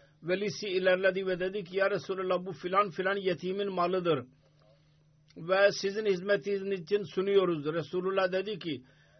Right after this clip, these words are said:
"Biz başkasının malını, e, bedava almayacağız."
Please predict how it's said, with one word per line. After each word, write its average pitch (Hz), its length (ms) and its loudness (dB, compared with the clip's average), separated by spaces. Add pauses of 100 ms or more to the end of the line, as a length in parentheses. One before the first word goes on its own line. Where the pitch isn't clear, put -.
(100)
"Biz 185 200 -6
başkasının 190 680 0
malını, 190 580 0 (1040)
e, 165 100 -2 (500)
bedava 196 460 8
almayacağız." 175 840 2